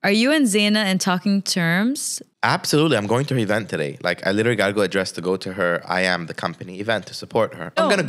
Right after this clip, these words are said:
Speaker 2: go there with, like, with honors, you know? Like
Speaker 1: We're going together.
Speaker 2: Yes.
Speaker 1: Yeah, we're gonna
Speaker 2: Yes.
Speaker 1: go support.
Speaker 2: Absolutely. Power to I Am the Company.
Speaker 1: Yes. Okay. This is a very important question for you. Why are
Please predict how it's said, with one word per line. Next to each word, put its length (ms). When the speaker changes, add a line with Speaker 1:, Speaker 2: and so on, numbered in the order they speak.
Speaker 2:
go 60
there 120
with, 160
like, 260
with 200
honors, 500
you 80
know? 140
Like 120
Speaker 1:
We're 140
going 220
together. 500
Speaker 2:
Yes. 420
Speaker 1:
Yeah, 200
we're 140
gonna 100
Speaker 2:
Yes. 60
Speaker 1:
go 20
support. 420
Speaker 2:
Absolutely. 540
Power 280
to 180
I 80
Am 160
the 60
Company. 480
Speaker 1:
Yes. 640
Okay. 360
This 140
is 40
a 60
very 180
important 360
question 260
for 140
you. 220
Why 220
are 100